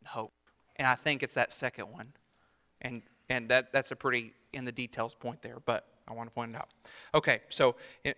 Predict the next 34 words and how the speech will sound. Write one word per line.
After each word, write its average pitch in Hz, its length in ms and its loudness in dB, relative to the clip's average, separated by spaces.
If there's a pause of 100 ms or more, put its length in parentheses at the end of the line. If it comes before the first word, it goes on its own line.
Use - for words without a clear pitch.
I 139 120 8
think 185 240 2
what 175 100 8
he's 165 80 2
saying 151 180 6
here, 131 100 4
and 147 100 0
either 160 180 4
way, 135 160 8
both 135 220 6
of 139 60 -4
those 120 140 -2
are 120 60 -4
biblical 117 540 -4
ideas. 117 380 0
I - 40 -4
mean, 123 140 0
obviously, 131 300 6
Paul 117 260 4
had 110 160 4
hope 120 240 -2
for 117 140 -6
eternal 117 320 -4
life, 117 260 2
and 113 80 2
obviously 117 280 2
he 117 40 -8
wants 117 220 -8
us - 140 -6
to - 120 -14
have 101 200 -6
eternal 104 340 -12
hope, - 200 -12
so - 200 -6